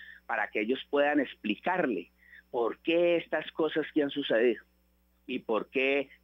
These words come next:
este daño, y si este daño responde a un comité de la maldad que quiere que el hospital no esté en circulación para que otros se queden con el mercado de la salud que el Hospital Universitario del Valle le provee a toda la gente.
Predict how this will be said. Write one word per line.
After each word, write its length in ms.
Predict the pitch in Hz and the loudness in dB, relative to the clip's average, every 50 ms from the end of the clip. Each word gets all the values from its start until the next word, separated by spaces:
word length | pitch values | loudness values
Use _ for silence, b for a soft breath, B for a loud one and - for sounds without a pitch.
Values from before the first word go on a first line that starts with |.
| _ _ | _ _
este 400 | - 147 151 151 151 - - 156 | -6 -4 -4 -4 -4 -4 -2 0
daño, 520 | 147 139 135 139 139 135 139 143 151 151 - - | 0 0 0 0 0 2 2 2 0 0 -2 -2
y 140 | 135 127 | -2 -2
si 160 | - - 123 117 | 0 0 0 0
este 200 | - - 139 143 | 0 0 0 2
daño 500 | 143 139 139 139 147 147 143 143 135 - _ _ | 2 2 2 2 2 2 2 0 -2 -4 _ _
responde 680 | - 113 117 113 104 - - - - 123 123 120 120 139 | -6 -4 -4 -2 -4 -6 -6 -2 0 0 2 2 2 0
a 60 | 143 | 0
un 100 | 139 135 | -2 -2
comité 400 | - - 143 131 104 98 - 120 | -4 0 0 2 0 0 -2 -2
de 140 | 123 135 135 | 0 0 0
la 100 | 135 123 | 0 -2
maldad 440 | 117 101 95 95 95 98 131 131 - - - - - _ b b b b _ _ _ | -2 -2 -4 -4 -4 -4 -6 -6 -6 -12 -18 -20 -20 _ b b b b _ _ _
que 160 | _ 104 90 | _ -12 -12
quiere 380 | - - 123 120 127 135 147 143 | -6 -2 0 0 0 0 -2 -2
que 80 | - 147 | -2 -2
el 80 | 135 | -2
hospital 500 | 127 - - 117 107 - - 123 110 104 | -2 -2 -4 -8 -6 -6 -6 -4 -2 -2
no 140 | 104 107 113 | -2 -2 -2
esté 180 | 117 - - 143 | -4 -4 -4 -4
en 100 | 143 139 | -4 -2
circulación 720 | - 151 139 - 160 156 156 156 151 - 160 151 151 156 B B B B B B | -2 -4 -2 0 2 2 2 0 0 0 0 0 0 -4 B B B B B B
para 280 | _ 135 120 110 101 - | _ -4 -4 -2 -4 -2
que 100 | - 113 | -2 -2
otros 320 | 113 110 113 - 135 139 | -2 -2 0 -2 -2 -2
se 140 | - 127 - | -2 -4 -4
queden 420 | - - 117 117 123 131 135 139 b b b b b b _ | -2 -2 0 0 2 0 -2 -4 b b b b b b _
con 220 | - 127 123 120 | -6 -4 -2 -2
el 200 | 117 113 113 113 | -2 -2 -2 -2
mercado 760 | 113 107 104 101 101 - - - 151 147 160 170 165 156 156 | -2 -4 -4 -8 -8 -10 -10 -6 -4 -2 -2 0 0 2 2
de 100 | 151 143 | 2 2
la 180 | 127 117 123 - | 0 -2 -2 -4
salud 340 | - 107 123 151 175 156 - _ | -2 0 2 2 2 0 -2 _
que 80 | - 120 | -4 0
el 80 | 110 | 0
Hospital 460 | 110 113 - - 107 - - 110 113 120 | 0 -2 -2 -6 -6 -4 -4 -2 0 0
Universitario 640 | 127 127 123 117 - 113 104 - - 107 104 120 | 2 2 0 -2 -2 -4 -6 -4 -4 -2 0 0
del 100 | 120 110 | 0 0
Valle 260 | 104 107 101 101 117 120 | 0 -2 -2 -2 -2 -2
le 120 | 117 107 | -2 -4
provee 320 | - - 101 92 98 104 | -4 -4 0 0 2 2
a 60 | 110 113 | 0 -2
toda 260 | - 120 117 113 104 | -4 -4 -4 -2 -2
la 80 | 101 | -4
gente. 280 | 95 - 117 110 - | -4 -4 -6 -6 -8